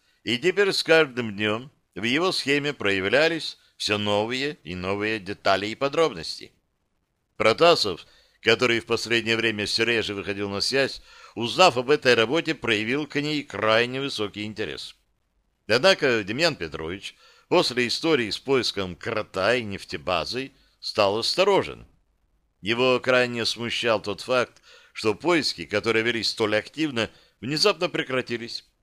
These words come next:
Это могло означать лишь одно: Галактион Групп вычислил предателя и ликвидировал утечку информации. И внезапное исчезновение главного экономиста фирмы не могло быть простым совпадением.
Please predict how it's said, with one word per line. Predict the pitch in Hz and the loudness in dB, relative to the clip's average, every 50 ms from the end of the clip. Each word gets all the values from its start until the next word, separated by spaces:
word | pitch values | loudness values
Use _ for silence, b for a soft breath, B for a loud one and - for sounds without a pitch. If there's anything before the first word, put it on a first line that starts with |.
| _ _ _ _ _ _ | _ _ _ _ _ _
Это | - 113 117 117 120 117 | 2 2 4 4 2 2
могло | 117 120 117 113 117 113 | 2 0 0 2 2 2
означать | 110 92 95 107 98 - 143 160 165 165 165 | 2 0 -2 -4 0 2 4 4 4 2 0
лишь | 131 135 123 - 95 | -4 -6 -4 -4 -6
одно: | 90 80 73 90 95 101 98 b b b b b b b b b - | -8 -8 -6 -4 -2 -2 -2 b b b b b b b b b 0
Галактион | - 110 110 110 104 - 107 107 98 90 80 | 4 4 4 4 4 0 -2 -2 -2 -2 -4
Групп | 76 76 90 127 160 165 - - - _ _ _ | -8 -6 -4 -4 -4 -4 -8 -14 -20 _ _ _
вычислил | - 90 127 143 127 - 117 104 - 90 98 98 90 - | -6 -2 0 0 0 0 -2 -4 -4 -4 -6 -6 -6 -6
предателя | - 90 95 101 139 160 160 - 151 139 135 127 | -8 -8 -4 0 0 0 0 0 -2 -2 -2 -2
и | - 139 | -2 -2
ликвидировал | 147 160 151 127 143 139 120 127 135 135 139 135 127 | -2 -2 -4 -4 -4 -2 0 0 0 0 0 0 -2
утечку | 120 104 - 98 104 107 - - - | -4 -4 -4 -4 -4 -4 -4 -6 -8
информации. | 117 107 - 104 101 101 90 82 76 67 - - 58 55 50 _ _ _ _ _ _ _ _ _ _ _ _ _ _ _ _ | -8 -6 -6 -6 -6 -4 -4 -4 -6 -6 -8 -14 -16 -16 -20 _ _ _ _ _ _ _ _ _ _ _ _ _ _ _ _
И | - 104 123 | 0 2 2
внезапное | 127 127 131 139 139 127 120 139 135 123 113 90 101 113 113 110 | 4 4 4 2 2 2 4 6 6 6 6 4 -2 -4 -4 -4
исчезновение | - - 117 117 110 101 113 123 131 143 156 151 135 101 82 69 62 64 71 b b b b b b b _ | -4 -4 -4 -4 -4 -2 -4 -4 -2 0 -2 -2 -2 -4 -8 -10 -12 -14 -14 b b b b b b b _
главного | 80 101 113 120 117 113 107 101 98 95 95 95 92 | -2 4 6 6 6 6 4 0 -2 -2 -2 -2 -2
экономиста | 82 101 104 101 104 104 101 85 - - - 69 | -2 -2 -2 -2 -2 -4 -6 -8 -8 -8 -8 -10
фирмы | - - 110 135 143 139 120 98 82 69 - _ _ _ _ _ _ _ _ _ _ _ _ | -8 -6 -4 -2 -2 -2 -4 -6 -8 -8 -12 _ _ _ _ _ _ _ _ _ _ _ _
не | 90 123 | -4 0
могло | 156 180 175 156 147 147 147 | 2 2 2 4 4 4 4
быть | 143 151 147 - | 4 2 -2 -4
простым | - 143 147 139 - - 120 117 113 107 | -4 -4 -4 -4 -2 -2 -2 -2 -2 -2
совпадением. | - - 120 113 - - - 131 113 82 73 69 65 62 60 60 60 - | -2 -4 -4 -4 -4 -2 -2 -2 -2 -4 -6 -10 -10 -12 -14 -14 -16 -18